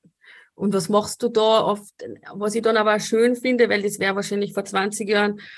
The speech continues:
auch noch nicht, ach so, spielst du Fußball? Also das finde ich dann auch sehr spannend, dass diese Frage mittlerweile kommt und ich sag dann immer, "Nein, nein, ich bin nur Fan." <laughs> Also,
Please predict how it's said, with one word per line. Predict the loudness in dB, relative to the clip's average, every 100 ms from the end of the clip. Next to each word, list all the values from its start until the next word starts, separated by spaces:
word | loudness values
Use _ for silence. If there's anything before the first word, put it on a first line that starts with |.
| -8
auch | -2 -2
noch | 0 0
nicht, | 2 0 -2 _ _
ach | -6
so, | -2 -2
spielst | -2 2 2 2 0
du |
Fußball? | 2 2 2 0 0 2
Also | 0 0
das | -2
finde | 0 0
ich |
dann | 0
auch | -2 -4
sehr | -2 2 4 2 -4 _ _ _ _ _ _ _ -20 -20 -20 _ -12
spannend, | 0 4 4 4
dass | 2 0
diese | 2 2
Frage | 2 2 2 2
mittlerweile | 2 2 2 4 4 2
kommt | 2 2 2 -2 -14
und | -2 0
ich | 2 2
sag | 0
dann | 2
immer, | 4 6
"Nein, | 6 4 6
nein, | 4
ich | 4
bin | 2 4
nur | 6 4 2 -6
Fan." | -4 4 6 6 4 2 -4 -2
<laughs> |
Also, | -2 2 2 2 -4